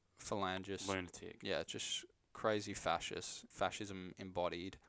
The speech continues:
Speaker 1: We get his wife, Carmen, who's obedient to everything he does, and she just goes along with his, whatever she does. We get his soldiers. They all follow his order, and he is striving for this one goal to not let any threat,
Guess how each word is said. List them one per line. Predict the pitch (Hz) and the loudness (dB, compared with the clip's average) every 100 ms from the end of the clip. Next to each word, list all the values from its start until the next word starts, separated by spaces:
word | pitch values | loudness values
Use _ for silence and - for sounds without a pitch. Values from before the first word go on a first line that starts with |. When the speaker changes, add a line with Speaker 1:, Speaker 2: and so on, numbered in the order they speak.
| - | 0
Speaker 1:
We | |
get | 113 110 | 2 4
his | 117 | 2
wife, | 117 110 113 120 - | 4 10 12 12 8
Carmen, | - 113 120 131 | 4 4 6 2
who's | 139 120 104 - | 0 0 0 0
obedient | 101 104 107 107 | 2 4 2 0
to | - | 0
everything | 104 101 107 | 0 0 -2
he | 104 | -2
does, | 98 101 110 | 4 6 6
and | 104 | 2
she | 95 101 | -2 -2
just | 104 101 - - | -2 -2 -4 -2
goes | 110 104 98 | 4 4 4
along | 101 95 98 | 0 0 0
with | 98 | -2
his, | 95 - - - _ | -2 -2 -6 -10 _
whatever | 101 87 101 98 - | 2 4 6 4 2
she | - 110 | -4 4
does. | 104 110 - | 6 6 2
We | |
get | 98 - | 0 -2
his | 101 | 0
soldiers. | - - 107 113 - 113 117 - - - - | 0 6 8 8 4 2 2 0 -6 -6 6
They | 104 107 | 8 8
all | 113 113 110 107 104 - _ _ | 10 10 12 8 4 -6 _ _
follow | - 110 104 | 2 8 8
his | 101 104 - | 8 2 4
order, | 98 90 90 - | 4 6 4 2
and | 101 | -2
he | 110 113 107 | 0 0 0
is | 113 | 0
striving | - - 120 107 104 107 | 2 4 10 10 10 4
for | 104 - | -2 -2
this | 95 104 | -2 2
one | 101 98 95 | 4 4 4
goal | 87 87 85 82 - | 6 8 8 2 0
to | 95 90 85 - | 2 2 2 4
not | 117 113 | 6 8
let | 117 101 | 8 6
any | 113 117 113 110 107 | 4 2 2 0 -2
threat, | - - 113 92 | -4 0 6 6